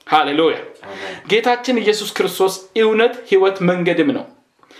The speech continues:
Speaker 1: ምክንያቱም በዮሐንስ ወንጌል ምዕራፍ አስራ አራት ቁጥር ስድስት ላይ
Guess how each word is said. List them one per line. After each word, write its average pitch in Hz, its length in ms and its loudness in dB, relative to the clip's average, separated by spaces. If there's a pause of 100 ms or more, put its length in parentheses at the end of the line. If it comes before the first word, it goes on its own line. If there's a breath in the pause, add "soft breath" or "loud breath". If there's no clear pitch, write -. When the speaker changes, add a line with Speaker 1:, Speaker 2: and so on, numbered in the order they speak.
(240 loud breath)
Speaker 1:
ምክንያቱም 175 400 -2
በዮሐንስ 175 360 0
ወንጌል 175 280 2
ምዕራፍ 160 260 0 (140)
አስራ 165 320 0
አራት 143 260 2
ቁጥር - 220 -6
ስድስት 175 420 -6
ላይ 175 180 2